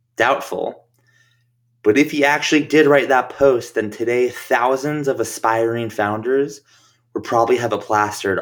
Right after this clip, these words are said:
all over their phone backgrounds. It would have gotten millions of hits by now. But what happened between the time that Steve would have written the post and now? Why would people pay attention now but not back then?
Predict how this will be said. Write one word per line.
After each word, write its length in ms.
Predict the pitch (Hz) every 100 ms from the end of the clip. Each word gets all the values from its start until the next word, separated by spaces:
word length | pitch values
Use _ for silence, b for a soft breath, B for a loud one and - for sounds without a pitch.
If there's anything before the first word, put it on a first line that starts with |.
| -
all 220 | 101 101
over 200 | 101 95
their 180 | 95 92
phone 260 | 90 92 85
backgrounds. 760 | 85 - - - 101 110 - _ _ _ _ _ _ _ _ _ -
It 80 | 104
would 160 | 131
have 100 | 147
gotten 480 | 131 131 127 123 120
millions 460 | 127 135 143 135 123
of 80 |
hits 240 | 113 110 -
by 220 | 101 95
now. 480 | 92 - - 110 110 _ b b b -
But 160 | 117
what 160 | 127 170
happened 480 | 143 131 123 120 104
between 260 | 104 110
the 80 | 104
time 300 | 101 107 107
that 120 | 101
Steve 380 | - - 107 95
would 180 | 98 113
have 160 | 113 107
written 260 | 113 104
the 80 | 104
post 420 | - 98 101 -
and 160 | 95 95
now? 460 | 92 90 - 110 - _ _ _ _ _ _ _ _
Why 380 | - 107 120
would 160 | 143 156
people 280 | - 139 139
pay 240 | - 123
attention 520 | 117 117 113 117 107
now 320 | 101 107 101 92
but 120 | 90
not 280 | 95 95 92
back 280 | 90 -
then? 240 | - 92